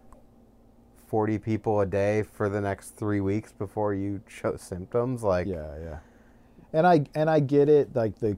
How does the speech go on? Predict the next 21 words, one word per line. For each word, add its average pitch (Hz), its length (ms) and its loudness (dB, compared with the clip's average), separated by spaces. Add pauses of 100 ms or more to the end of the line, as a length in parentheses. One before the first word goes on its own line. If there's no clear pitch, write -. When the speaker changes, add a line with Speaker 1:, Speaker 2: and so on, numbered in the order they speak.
(240)
Speaker 2:
the 101 420 -4
goal 120 360 4
is 101 220 -2
to 98 220 -8
reduce, 95 560 -4
not 98 220 -8
to 92 140 -6
eliminate. 101 560 -6 (640)
Speaker 1:
Mm-hmm. 113 100 -8
Speaker 2:
And 107 140 -4
it's 107 160 -6
like, 95 440 -6 (840)
we 117 180 0
all 107 240 2
have 107 220 -2
to 110 80 -6
go 104 140 -2
to 101 80 -2
the 95 100 -4
grocery 98 400 -6
store. 117 560 -2